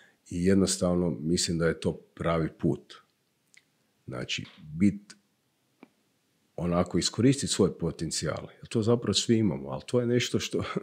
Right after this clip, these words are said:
<laughs> što se dešava u svakodnevnom životu. Znači, ljudi se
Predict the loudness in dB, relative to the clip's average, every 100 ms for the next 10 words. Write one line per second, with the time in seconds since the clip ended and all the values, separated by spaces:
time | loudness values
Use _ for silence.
0 | -10 -16 -16 -8 0 2 4 6 4 6
1 | 2 4 2 4 2 4 4 2 4 4
2 | 2 -2 -10 _ _ _ _ _ _ _
3 | _ _ _ _ -14 -4 2 4 4 2
4 | 0